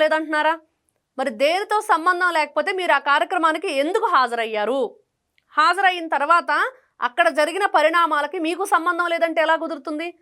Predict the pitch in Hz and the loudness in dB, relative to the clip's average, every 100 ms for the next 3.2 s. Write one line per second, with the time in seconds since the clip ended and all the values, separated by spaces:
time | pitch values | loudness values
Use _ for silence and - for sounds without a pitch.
0 | _ _ - 247 311 381 359 269 254 247 | _ _ -4 2 2 0 -2 0 -2 0
1 | 381 427 415 349 339 302 294 359 359 370 | 0 0 -4 -2 0 -2 -2 -2 -2 -2
2 | 330 330 339 320 320 320 320 311 330 349 | 0 2 0 0 -2 0 0 0 -2 -4
3 | 311 403 | -4 -2